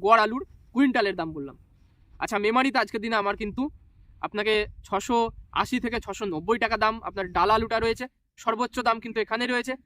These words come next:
আজকের দিনে পশ্চিমবঙ্গের বিভিন্ন জায়গার তুলনায়। আপনার হচ্ছে তারকেশ্বরে মার্কেট কিন্তু ছশো ষাট টাকা রয়েছে, আর হচ্ছে আমার কোতলপুরে কিন্তু হাজার চল্লিশ টাকা কুইন্টাল রয়েছে গড় আলুটা। এরপরে যদি আমি উত্তরবঙ্গের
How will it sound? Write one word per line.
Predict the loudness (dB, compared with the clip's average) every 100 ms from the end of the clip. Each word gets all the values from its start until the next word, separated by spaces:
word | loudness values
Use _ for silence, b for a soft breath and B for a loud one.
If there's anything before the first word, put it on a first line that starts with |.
| -12 -10
আজকের | -6 -4
দিনে | -4 -6
পশ্চিমবঙ্গের | -8 -10 -6 -4 -4 -6
বিভিন্ন | -12 -6 -6 -2
জায়গার | -2 0 0 -2
তুলনায়। | -4 -4 -10 _ _ _ 0
আপনার | 0 0 -4
হচ্ছে | -2 2
তারকেশ্বরে | 2 2 -2 -2 0 2
মার্কেট | 0 0 -4 -4
কিন্তু | -6 -10
ছশো | -10 -2 -2 -4 _ _ _ -2
ষাট | 0 4 2
টাকা | 2
রয়েছে, | 0 0 -4 -6 _ _ _ -4
আর | 4 4 4 0
হচ্ছে | -6 -2
আমার | -2 -2 0
কোতলপুরে | 2 2 2 -2 -2
কিন্তু | -4 -6 -8 -16 _ 0
হাজার | 2 2 0
চল্লিশ | -4 -4 -2
টাকা | -4 0
কুইন্টাল | 0 4 2 2
রয়েছে | -2 0 2
গড় | 2
আলুটা। | 0 -8 -20 _ _ _ -20 _ _ _ _ _ -10
এরপরে | -2 0 0
যদি | 0 0
আমি | -2 -12 _ _ _
উত্তরবঙ্গের | -6 0 4 6 4